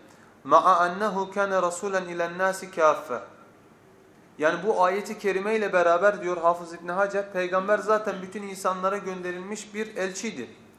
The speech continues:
"Ve yecib aleyhi tebliğihim", ona zaten vacip olan insanlara bu dini ulaştırmaktı. "Felev kâne haberul vâhide gayri makbul, leta'azzara iblâgi şeri'a ila kulli darîratin leta'azzuru hitâbi cemîn nâsi şifâha,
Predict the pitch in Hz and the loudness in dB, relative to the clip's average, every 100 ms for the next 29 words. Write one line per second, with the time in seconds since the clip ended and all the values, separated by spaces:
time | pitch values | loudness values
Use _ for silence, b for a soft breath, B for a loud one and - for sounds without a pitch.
0 | B B B B 147 190 214 214 190 196 | B B B B 2 2 0 4 6 6
1 | 226 202 196 190 170 202 208 196 185 214 | 2 -2 -4 -4 -4 -4 -4 -6 -8 -8
2 | 208 175 196 190 208 208 196 185 185 196 | -4 -2 0 4 4 2 0 4 4 2
3 | 190 196 208 196 190 202 196 196 202 196 | -4 -2 -2 -2 -6 -2 0 0 -2 -6
4 | 185 196 208 202 202 - 196 196 - - | -8 -8 -2 -2 -2 -6 -4 -4 -4 -12
5 | 113 - B B B B - 165 208 208 | -16 -18 B B B B 4 4 4 4
6 | 226 226 214 226 220 208 202 214 214 202 | 2 2 4 4 4 2 4 6 6 4
7 | 190 180 226 208 190 190 - 202 233 226 | -2 0 0 0 2 0 0 0 0 0
8 | - - 165 180 180 196 220 185 196 190 | -14 -2 0 2 2 4 4 4 2 2
9 | 185 196 208 202 196 196 202 202 185 185 | 0 -2 0 -2 -6 -6 -2 0 0 0
10 | 190 190 196 220 196 180 180 202 196 190 | -2 -2 -4 -6 -2 0 0 0 -2 -4
11 | 180 180 180 170 196 180 165 - - 190 | -6 -6 0 2 2 -2 -10 -10 -2 -2
12 | 175 165 170 170 180 185 175 - 147 160 | -2 -10 -10 -6 -4 -4 -6 -16 -4 2
13 | 147 131 123 | 2 0 -12